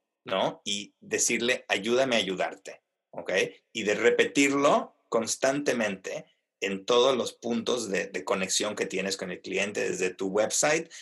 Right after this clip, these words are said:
hasta tu email, hasta tu producto. Todo el sentimiento de tu producto debe ser y de tu compañía y toda interacción es, "¿Cómo te ay-, cómo me, cómo me ayudas a que yo te ayude?".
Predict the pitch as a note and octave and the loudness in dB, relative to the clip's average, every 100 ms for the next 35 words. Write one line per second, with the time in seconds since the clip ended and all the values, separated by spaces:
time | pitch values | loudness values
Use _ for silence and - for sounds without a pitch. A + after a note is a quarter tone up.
0 | - - - - F#2+ G2+ F#2+ A2+ C3 C#3+ | -12 -6 -6 -4 -6 -4 -4 -2 0 2
1 | C#3+ D3 - - - - - - - G2+ | 4 2 -4 -10 -8 -6 -6 -6 -2 -2
2 | G#2 F#2+ - G2 - - _ _ _ - | -2 -4 -4 -4 -6 -14 _ _ _ 0
3 | B2+ D3 - A#2 G#2 G2+ G2 G2 G#2+ G2 | 4 4 2 0 -2 -2 -2 0 -2 -4
4 | F#2+ F#2 F#2+ G2+ - A2+ F#2+ F#2 - G2+ | -4 -2 -2 0 -2 0 0 0 0 0
5 | F#2 F#2+ F#2 A2 - F#2+ F#2 G2 G#2 G#2+ | -2 -4 -4 -6 -6 -6 -2 -2 0 -2
6 | G#2 - B2 C3 B2 A2+ F#2+ - G2 G#2 | -2 0 0 2 0 0 0 0 0 0
7 | A2+ F#2+ A2 - - _ _ _ - C3+ | -2 -2 -2 -2 -10 _ _ _ 0 2
8 | E3+ G#3 A3 _ - F#2+ F2+ - - D3 | 2 0 -2 _ -2 0 0 -4 0 2
9 | G3 C3 A2 - F3 F#3+ C#3+ G#2 F#2 A2+ | 2 0 -2 -2 2 4 4 2 0 0
10 | A#2+ F3+ - A2+ F#2+ F#2+ G2 G2 F2 F2 | 2 2 0 -2 -4 -2 0 2 0 -2
11 | - - | -8 -12